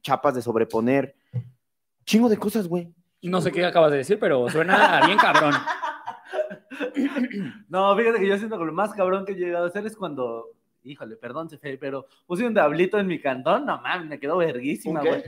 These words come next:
Speaker 3: Un diablito, pero
Speaker 2: ¿Cómo
Speaker 3: lo
Speaker 2: si el diablito? O sea, el diablito no es un cable que agarras desde los de la luz de la
Speaker 3: Ajá,
Speaker 2: calle.
Speaker 3: güey. Sí, sí, sí.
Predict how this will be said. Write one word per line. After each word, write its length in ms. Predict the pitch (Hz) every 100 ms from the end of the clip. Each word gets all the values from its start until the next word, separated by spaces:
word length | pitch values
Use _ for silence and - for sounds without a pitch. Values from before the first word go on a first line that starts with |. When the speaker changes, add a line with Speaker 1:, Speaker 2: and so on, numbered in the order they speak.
| - -
Speaker 3:
Un 60 |
diablito, 720 | 226 220 208 220 240 302 - - -
pero 160 | 160
Speaker 2:
¿Cómo 120 | 165 -
Speaker 3:
lo 100 | 247
Speaker 2:
si 100 | 285
el 80 |
diablito? 300 | 277 233 226
O 20 | 190
sea, 100 | 214
el 40 |
diablito 200 | 247 277
no 60 | 294
es 100 | 262
un 100 | 269
cable 240 | 247 254
que 80 | 185
agarras 360 | 185 - 208
desde 240 | 165 131 135
los 140 | 131
de 80 | 135
la 140 | 156
luz 80 | 151
de 60 | 190
la 60 |
Speaker 3:
Ajá, 80 | 196
Speaker 2:
calle. 120 | - 190
Speaker 3:
güey. 160 | - -
Sí, 160 | - 185
sí, 100 | 175
sí. 280 | - 190